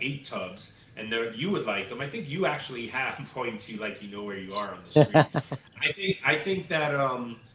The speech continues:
Speaker 1: you actually have that rack, Justin. Uh, kinda, it's like the constain-,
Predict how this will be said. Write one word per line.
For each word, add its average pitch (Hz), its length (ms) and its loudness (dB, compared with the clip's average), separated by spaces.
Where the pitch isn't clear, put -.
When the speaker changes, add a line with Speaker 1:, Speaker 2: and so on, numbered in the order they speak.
Speaker 1:
you 143 160 0
actually 151 320 2
have 131 260 2
that 113 260 0
rack, 120 280 -2
Justin. 95 540 -8
Uh, 98 380 -6
kinda, 113 500 -4
it's 117 160 -6
like 127 160 -2
the 139 80 -6
constain-, 151 580 -4